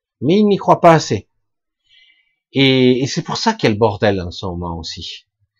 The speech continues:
Parce que beaucoup de gens ont commencé à avoir un pouvoir créateur direct. Pas un pouvoir créateur inconscient. Un pouvoir, un pouvoir créateur conscient. Mais, euh, du coup, ben,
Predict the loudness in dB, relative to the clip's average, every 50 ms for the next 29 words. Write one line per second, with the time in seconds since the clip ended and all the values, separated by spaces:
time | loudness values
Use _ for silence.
0 | _ _ _ _ _ _ -4 -4 -2 -2 -4 -2 -2 -2 -4 -4 -6 0 2 2
1 | 2 4 2 0 0 -2 -4 -4 -6 -6 -4 -2 -2 -2 0 -2 -2 -2 -4 -4
2 | -2 -2 0 0 0 0 0 0 2 2 0 0 -2 -4 -6 -4 -2 -2 -2 -2
3 | -6 -6 -4 -2 -2 -2 -2 -4 -6 -6 -4 -6 -6 -8 -8 -12 -14 -20 _ -20
4 | -20 _ _ _ _ _ _ _ _ _ _ -4 -4 -4 -2 -4 -4 -6 -6 -8
5 | -12 -6 -2 -2 -2 -4 -6 -8 -8 -8 -6 -2 -2 0 0 0 -2 -4 -6 -8
6 | -8 -8 -12 -14 -16 -16 -14 _ -10 -10 -10 -12 _ _ -12 -4 -2 -2 -2 -2
7 | -6 _ _ _ -18 _ -6 -6 -6 -6 -8 -10 -16 _ _ -16 -6 -2 0 0
8 | 0 -2 -8 -10 -8 -8 -8 -8 -6 -4 -4 -4 -4 -6 _ _ _ _ _ _
9 | _ _ _ -6 -4 -4 -4 -6 -8 -10 -12 -12 -14 _ _ _ _ _ _ _
10 | _ _ _ _ _ _ _ _ _ -4 0 2 2 2 2 2 0 -2 -4 -4
11 | -6 -8 -4 0 0 0 0 -2 -6 _ _ _ _ _ _ -16 -16 -16